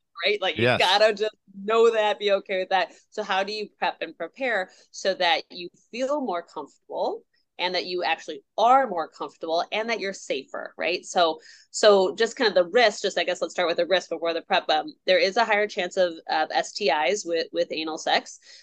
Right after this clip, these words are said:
Speaker 1: Um, so a lot, uh, there, you know, so use condoms or don't use condoms, and that is up to you and your partner, but you certainly can, even if you're in a committed relationship, can use a condom that can help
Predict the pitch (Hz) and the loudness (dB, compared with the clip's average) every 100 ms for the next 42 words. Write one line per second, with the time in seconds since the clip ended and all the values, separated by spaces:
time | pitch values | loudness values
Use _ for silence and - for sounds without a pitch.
0 | _ - 170 165 156 160 185 165 143 170 | _ -6 0 0 0 0 2 2 4 2
1 | 170 165 170 160 - - 165 165 156 - | 4 2 2 -2 -10 -4 0 2 0 -4
2 | - 165 170 151 160 147 - _ - 170 | -4 -2 -2 -2 -4 -6 -8 _ -10 -8
3 | 170 214 208 208 185 175 175 - 175 185 | -6 -6 -4 -2 -2 0 -2 0 0 0
4 | 160 - 147 143 180 165 170 170 - 175 | -4 -8 -6 -4 -2 0 2 0 -2 -6
5 | - - 180 180 175 165 - 208 190 165 | -4 -6 -2 0 0 -4 -2 -2 0 -2
6 | 151 170 165 165 165 - - - 214 185 | 0 0 0 -4 -4 -6 -6 -2 0 0
7 | 160 - 247 220 170 202 214 208 202 185 | -4 -2 2 4 4 0 0 0 0 -2
8 | 160 175 165 190 175 165 202 208 - 175 | -4 -8 -2 0 2 2 0 -2 -2 -2
9 | - - 214 240 214 175 - 131 117 147 | -2 0 0 2 2 0 -4 -6 -4 -2
10 | 175 165 156 196 165 - 185 185 | 0 0 0 -2 -6 4 4 4